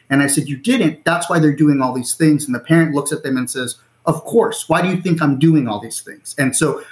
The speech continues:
that's a beautiful moment. And sometimes it just takes a third person to come in and kind of show this is what's going on to help break that ice and bri-, bridge, bridge the, that communication gap.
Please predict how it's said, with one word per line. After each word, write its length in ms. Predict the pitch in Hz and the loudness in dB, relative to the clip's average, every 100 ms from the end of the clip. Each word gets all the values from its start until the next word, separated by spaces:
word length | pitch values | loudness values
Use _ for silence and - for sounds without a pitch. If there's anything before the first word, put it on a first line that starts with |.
| - | -4
that's 240 | 170 202 208 | 0 2 2
a 100 | 165 | 2
beautiful 400 | 180 175 165 139 | 2 2 0 0
moment. 460 | 135 120 110 - 151 | 0 0 -2 -4 -2
And 140 | 139 | 0
sometimes 420 | 196 190 196 160 | 0 0 0 2
it 80 | 165 | 0
just 240 | 165 156 | 0 -2
takes 340 | - 147 147 - - - - _ | 0 0 -2 -8 -14 -20 -20 _
a 180 | 156 151 | -6 0
third 260 | 185 170 165 | 2 2 0
person 280 | 175 160 156 | -2 0 -2
to 60 | |
come 320 | - 170 151 143 | -2 2 4 4
in 180 | 131 | 2
and 140 | 123 123 | -2 -2
kind 160 | 139 | -2
of 100 | 127 | 0
show 640 | - - 165 147 143 131 - _ 165 | 0 2 2 4 4 2 -2 _ 2
this 220 | 170 165 | 2 2
is 140 | 151 | -2
what's 180 | 156 - | -4 -4
going 400 | - 123 120 110 | -2 -2 -2 -4
on 160 | - - | -10 -6
to 100 | - | -4
help 220 | 139 160 156 | -2 -2 0
break 240 | 135 135 | 0 0
that 180 | 131 113 | -2 0
ice 300 | 120 113 - | -4 -4 -8
and 160 | 120 120 | -10 -4
bri-, 260 | 131 - | -2 -2
bridge, 380 | 123 143 135 - - _ 165 | 0 0 -2 -8 -16 _ 2
bridge 360 | 196 208 - | 2 4 0
the, 260 | - 151 160 | 0 0 2
that 200 | 139 - | -2 -2
communication 680 | 147 135 131 - 120 - 90 | 0 0 -2 -4 -6 -6 -10
gap. 320 | - - - | -12 -12 -16